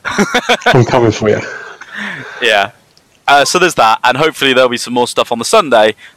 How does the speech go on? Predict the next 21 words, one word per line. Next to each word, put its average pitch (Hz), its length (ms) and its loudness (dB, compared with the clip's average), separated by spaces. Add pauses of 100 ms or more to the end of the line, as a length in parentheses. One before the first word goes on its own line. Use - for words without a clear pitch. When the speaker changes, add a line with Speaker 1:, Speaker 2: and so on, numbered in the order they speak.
(140)
Speaker 1:
if 160 240 -4
we 147 80 -4
can 123 140 -8
get 120 160 2
it - 80 -6
finished 113 320 -4
in 101 80 -10
time. 104 400 2
Um, 104 480 2 (640)
particularly 143 420 -2
for - 120 -6
the 113 80 0
people 120 260 -4
who 117 100 -2
play, 107 340 4
uh, 107 140 6
the 98 100 -4
first - 300 0
edition 101 260 -6
side 101 220 2
events, 98 460 -6